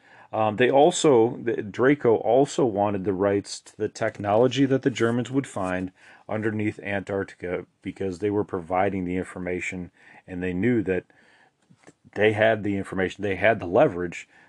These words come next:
So the Germans ultimately said, "Okay, we'll, we'll give you, we'll give you first, uh, refuse-, first year refusal rights,"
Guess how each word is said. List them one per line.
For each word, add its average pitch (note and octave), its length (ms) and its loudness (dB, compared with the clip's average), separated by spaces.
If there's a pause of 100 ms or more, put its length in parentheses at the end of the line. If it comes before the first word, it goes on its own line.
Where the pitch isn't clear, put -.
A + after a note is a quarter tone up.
So G2 300 0
the F2 120 -4
Germans A#2+ 420 0
ultimately G#2 480 -2
said, G2+ 480 -4 (360)
"Okay, A2+ 460 4
we'll, G#2 320 2
we'll G#2 180 -4
give G2+ 280 0
you, A2 440 -2
we'll G2 220 -4
give F#2+ 220 -2
you F#2 100 0
first, - 640 0
uh, F#2+ 320 -4
refuse-, G#2+ 580 -4 (300)
first C3+ 420 0
year A#2 200 2
refusal G2 580 -4
rights," D#2 460 -8